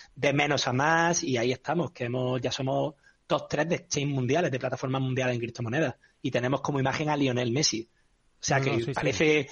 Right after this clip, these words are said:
Speaker 2: Es,
Speaker 1: coña
Speaker 2: es,
Speaker 1: decirlo, pero
Speaker 2: es tremendo.
Speaker 1: Messi es el embajador de Vic actualmente. Entonces, pues
Speaker 2: Me, me parece potentísimo. Además, de hecho, creo que estáis
Speaker 1: Sí, sí.
Speaker 2: en, en, en más de cien países. O sea, realmente es, es, es algo increíble, ¿no?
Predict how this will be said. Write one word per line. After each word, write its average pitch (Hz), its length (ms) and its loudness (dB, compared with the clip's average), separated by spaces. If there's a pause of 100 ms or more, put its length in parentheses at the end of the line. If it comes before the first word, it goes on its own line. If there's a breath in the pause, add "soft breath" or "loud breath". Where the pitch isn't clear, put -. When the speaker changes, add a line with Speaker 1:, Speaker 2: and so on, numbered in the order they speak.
(260 loud breath)
Speaker 2:
Es, 127 120 -8
Speaker 1:
coña 170 260 4
Speaker 2:
es, 151 120 4
Speaker 1:
decirlo, 190 240 4
pero 127 580 2
Speaker 2:
es 135 140 -10
tremendo. 139 220 2
Speaker 1:
Messi 180 140 2
es 196 40 2
el 196 60 2
embajador 160 420 2
de 143 60 0
Vic 214 220 -2
actualmente. 143 600 -6 (100)
Entonces, 143 380 -10
pues 139 260 -6
Speaker 2:
Me, 139 120 -6
me 127 100 -2
parece 123 300 -4
potentísimo. 143 640 -4
Además, 127 220 -4
de 127 60 -2
hecho, 139 140 -6
creo 135 180 -4
que 127 60 -4
estáis 143 220 -2
Speaker 1:
Sí, 135 60 2
sí. 196 60 2
Speaker 2:
en, 220 80 -4
en, 120 320 -6
en 113 140 -6
más 127 140 -6
de 131 80 -6
cien 120 200 -6
países. 151 460 -4
O 139 40 -8
sea, 123 120 -4
realmente 113 320 -6
es, - 100 -8
es, 131 240 -8
es 131 260 -10
algo 135 180 -4
increíble, 120 480 -6
¿no? 135 180 -8